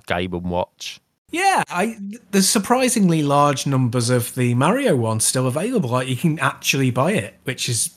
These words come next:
Speaker 1: Oh, can
Speaker 2: mental
Speaker 1: you?
Speaker 2: to me for Nintendo. Yeah, yeah.
Speaker 1: Mm.
Speaker 2: Yeah.
Speaker 1: That's tempting.
Speaker 2: Well, the last time I looked, but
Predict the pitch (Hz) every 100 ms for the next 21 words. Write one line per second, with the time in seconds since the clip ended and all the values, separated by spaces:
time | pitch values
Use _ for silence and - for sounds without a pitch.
0 | _ - 113 - 139 240 320 269 98 104
1 | 135 175 120 113 113 123 117 123 190 -
2 | - - - _ - 302 320 339 - _
3 | _ 135 156 208 185 117 196 269 - _
4 | _ _ - 127 - 87 82 - 120 -
5 | - 156 131 139 - 123 113 113 98 98
6 | - - 117